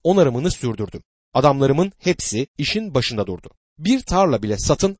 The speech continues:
almadık." diyor. Nehemya kendisine hiçbir gayrimenkul dahi satın almamıştı. Tarla, arsa, bina ve inşaat gibi şeylere hiç bulaşmadı. Evet, elinde tuttuğu devlet makamını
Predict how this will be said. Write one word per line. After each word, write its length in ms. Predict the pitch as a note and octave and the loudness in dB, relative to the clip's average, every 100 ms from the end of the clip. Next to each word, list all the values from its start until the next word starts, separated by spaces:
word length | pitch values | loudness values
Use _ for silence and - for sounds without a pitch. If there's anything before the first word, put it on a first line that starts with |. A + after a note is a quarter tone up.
| _ | _
almadık." 400 | C3 A2 F2+ - | 0 0 -2 -14
diyor. 200 | - - _ _ _ | -18 -20 _ _ _
Nehemya 440 | B2+ F#3 G#3+ A2+ D#3 | -2 0 0 -2 -2
kendisine 500 | - C3 G#2+ C3+ E3 | -2 -2 -4 -6 -8
hiçbir 380 | C#3+ - B3 | -10 -6 -6
gayrimenkul 640 | G3+ C3 A#2 A2 A2 G#2 F#2 | 0 2 2 0 -6 -8 0
dahi 400 | E3 A#2+ C3+ G3+ _ _ | 2 2 -2 -6 _ _
satın 340 | - D#3 E3 E3 | -2 -2 -2 -4
almamıştı. 520 | B2 A#2 E2 D2 - - _ _ _ _ _ | 0 0 -2 -12 -16 -18 _ _ _ _ _
Tarla, 480 | F3+ F#3+ E3+ D3+ D#3 | 2 4 6 4 4
arsa, 520 | D3 D#3 - C#3+ C#3 | 2 2 2 -4 -2
bina 340 | C#3 D3+ D#3+ F3+ | -2 0 0 0
ve 100 | F3 | -4
inşaat 500 | C3 B2+ F3 F3+ - | -4 -4 -2 -2 -4
gibi 140 | G#2 | -10
şeylere 440 | - D#3+ A2 D3+ F3 _ _ | -2 -2 0 0 -2 _ _
hiç 360 | B3+ - - | -8 -8 -10
bulaşmadı. 480 | C3 G3+ - D#3+ - _ _ _ _ | -4 -4 -6 -14 -16 _ _ _ _
Evet, 280 | F3+ A#2+ - | 2 2 0
elinde 280 | A2+ B2 F3+ | -6 -2 -2
tuttuğu 420 | A3 - D3 D#3 | -4 -8 -8 -4
devlet 360 | B2+ A#2 F3 - | -2 0 -2 -2
makamını 580 | B2+ - A2+ G#2+ D3 | -8 -6 -6 -2 0